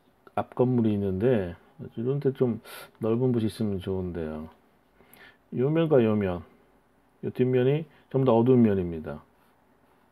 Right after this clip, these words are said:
자, 붓을 좀 눕혀서, 큰 붓이 없을 경우에 붓을 좀 눕혀서 그 부분을 다 칠해줍니다.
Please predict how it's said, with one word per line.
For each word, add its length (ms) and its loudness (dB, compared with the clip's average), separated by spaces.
자, 100 -14
붓을 260 -4
좀 160 2
눕혀서, 840 2
큰 160 -6
붓이 180 2
없을 240 0
경우에 560 -4
붓을 260 -10
좀 160 -6
눕혀서 680 -2
그 100 -14
부분을 560 -8
다 400 -12
칠해줍니다. 680 -10